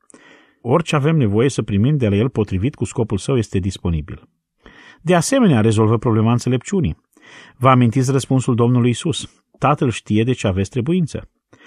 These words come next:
Și când merg la Dumnezeu ca tată, trebuie să recunosc că El știe cel mai bine. De asemenea, rezolvă problema ascultării.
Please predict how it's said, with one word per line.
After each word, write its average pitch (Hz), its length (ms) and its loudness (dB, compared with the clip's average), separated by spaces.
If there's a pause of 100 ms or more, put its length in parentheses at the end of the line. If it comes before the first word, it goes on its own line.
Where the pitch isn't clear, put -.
(220)
Și - 120 -14
când 156 180 2
merg 156 140 2
la 208 100 2
Dumnezeu 175 380 2
ca 156 140 -2
tată, 113 280 -2
trebuie 151 240 -2
să 156 120 -4
recunosc 120 380 -2
că - 80 -2
El 135 80 2
știe - 260 -4
cel 104 200 -2
mai 107 140 0
bine. 147 320 -6 (800)
De - 140 0
asemenea, 240 400 2
rezolvă 123 420 2
problema 113 380 2
ascultării. 156 580 -4